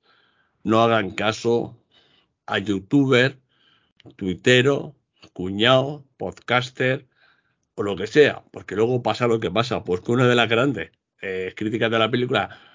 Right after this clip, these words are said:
es que yo me esperaba más cameo. Te esperaba más cameo según te ha contado Pericol de los Palotes. O, ¿sabes lo que te quiero decir, Javier? Es que, es que es uno de los problemas. O es que me dijo tal influencer que iba a aparecer,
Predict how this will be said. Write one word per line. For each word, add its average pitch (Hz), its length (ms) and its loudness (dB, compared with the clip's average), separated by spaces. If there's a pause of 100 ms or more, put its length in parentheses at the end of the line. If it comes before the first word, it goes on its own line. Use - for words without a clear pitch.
(420)
es 143 140 -4
que 165 100 4
yo 175 140 6
me 180 80 4
esperaba 165 400 4
más 113 220 -4
cameo. 110 520 0 (1080)
Te 101 80 -18
esperaba 98 320 -8
más 104 180 -6
cameo 117 320 2
según 120 240 -2
te 110 80 -4
ha 107 60 -2
contado 117 560 0
Pericol 101 360 -4
de 98 80 -8
los 95 120 -8
Palotes. - 480 -6 (1040)
O, 104 260 -6
¿sabes 117 180 2
lo 139 60 4
que - 20 0
te 98 60 -4
quiero 98 160 -2
decir, 98 100 -4
Javier? 90 240 -4
Es 95 60 -6
que, 95 80 -2
es 95 60 -6
que 117 280 2
es 107 160 -4
uno 113 180 -2
de 110 60 0
los 101 140 -6
problemas. 104 400 -4 (560)
O 139 180 2
es 139 60 0
que 175 240 2
me 156 160 4
dijo 156 320 0
tal 156 180 4
influencer 165 1040 0
que 135 320 2
iba 147 160 2
a 151 60 0
aparecer, 175 920 0